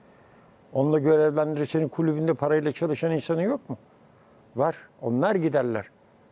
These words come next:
Sen onlara bir limit verirsin, o bütün her şeyi alır, dokümanlarını getirir, senin önüne koyar. Burada geçenlerde de anlattım, o şekilde olması lazım.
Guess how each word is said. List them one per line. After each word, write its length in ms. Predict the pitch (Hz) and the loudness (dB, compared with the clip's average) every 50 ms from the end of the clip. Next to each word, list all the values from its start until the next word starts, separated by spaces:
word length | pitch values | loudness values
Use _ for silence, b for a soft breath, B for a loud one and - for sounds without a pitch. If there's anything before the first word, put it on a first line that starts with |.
| _ _ _ | _ _ _
Sen 220 | - - 151 156 | -2 0 0 0
onlara 420 | 160 156 147 143 139 127 135 123 123 | 0 0 0 0 2 2 2 0 0
bir 140 | 123 123 | 0 0
limit 300 | 127 127 135 156 - - | 0 0 0 -2 -2 -2
verirsin, 280 | 165 143 123 - - 165 | -2 -2 -2 -2 -2 -2
o 120 | 156 139 | -2 0
bütün 220 | 143 151 - - 165 | -2 -2 0 2 2
her 120 | 165 151 | 2 2
şeyi 200 | 123 - - 147 | 0 0 -2 0
alır, 300 | - 151 139 131 127 110 | 0 2 2 2 2 2
dokümanlarını 580 | 127 123 - - 127 123 117 117 110 110 107 110 | 0 -2 -2 -2 -2 -2 -2 0 -2 -2 -2 -2
getirir, 360 | 107 123 139 - - 117 98 | -2 -2 -4 -2 -4 -8 -8
senin 260 | - - 131 113 110 | -4 -4 -2 -2 0
önüne 220 | 110 110 107 104 95 | -2 -2 -2 -2 -2
koyar. 380 | - - 151 175 208 214 185 | 0 2 2 2 2 0 -2
Burada 180 | 139 127 123 135 | -4 -4 -2 -2
geçenlerde 600 | 117 123 117 - 131 131 123 127 131 131 135 143 | -2 -2 -2 -2 -2 -2 0 -2 -2 -4 -4 -2
de 120 | 175 170 | -2 -2
anlattım, 400 | 143 120 120 117 117 - 220 202 | 0 -2 -4 -6 -4 -4 -2 0
o 120 | 185 139 - | 0 0 0
şekilde 320 | - 156 135 156 165 180 | -2 -2 -2 0 0 0
olması 380 | 190 180 180 170 - - - 180 | 0 2 0 -2 -4 -4 -4 -4
lazım. 240 | - - - - | -4 -4 -4 -8